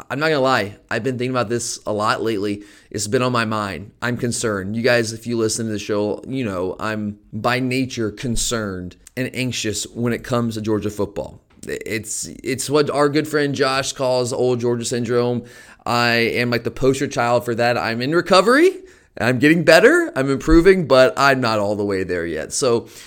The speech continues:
when you look down the road, obviously we have Georgia Tech this week. We have a big matchup, a couple weeks now, Alabama in the S E C championship game.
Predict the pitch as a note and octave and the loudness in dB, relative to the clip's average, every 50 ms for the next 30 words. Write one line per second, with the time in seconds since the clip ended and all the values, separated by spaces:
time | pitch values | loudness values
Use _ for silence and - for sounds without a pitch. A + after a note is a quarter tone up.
0 | - - - - _ _ - B2 C#3+ D3 D3+ D3+ D3 E3+ F#3 F3+ - F#3 D#3+ D#3+ | -20 -20 -20 -20 _ _ -4 -2 0 2 2 2 2 2 0 0 2 2 2 2
1 | D#3 D3 C3 A#2 F#2+ E2 G2+ A#2 B2 - C3+ B2+ B2+ B2 A#2+ G#2 A#2 A#2 A2+ G#2 | 0 -2 -2 -2 -2 -2 0 -2 -2 -2 0 0 0 0 0 -2 -2 -2 -2 -4
2 | A2+ G#2 A#2+ G#2 G2+ - A#2+ A#2 A2 - B2 A#2 G#2+ A2 G#2+ G#2 G2 - - _ | -4 -4 -4 -6 -4 -4 -6 -6 -4 -4 -6 -6 -4 -2 -2 -2 -4 -6 -10 _
3 | _ _ _ _ _ _ _ _ - G2 A2+ A#2 G#2 C3+ D3 D3 E3 D#3+ - - | _ _ _ _ _ _ _ _ -8 -6 -6 -4 -2 0 0 2 2 0 2 4
4 | C#3 A#2+ A#2 - - - - - A2+ A2+ - C3+ C#3+ E3 F3+ G3 D3+ - - B2+ | 4 4 4 2 -4 -14 -8 -6 -6 -2 2 4 6 8 8 6 6 2 0 0
5 | B2 A#2 A2+ A2 - - - _ - - A#2 B2 A#2+ A#2+ A2 - C#3 C#3 C3+ A#2+ | 2 2 0 0 -2 -8 -18 _ -4 -2 0 0 2 0 0 0 0 0 0 -2
6 | G#2+ A#2 B2+ - _ _ A#2 A#2+ A#2 A2+ A2+ A2+ A2+ A2+ A2+ A2 A#2+ A2+ G#2 - | -2 -4 -8 -14 _ _ -6 -4 -2 -2 -2 -2 -2 -4 -6 -6 -6 -6 -4 -4
7 | A#2 A2 A2 A2 G2+ - F2 - - D#2 B1 A1 G#1 | -4 -4 -4 -6 -6 -8 -10 -10 -10 -12 -12 -12 -16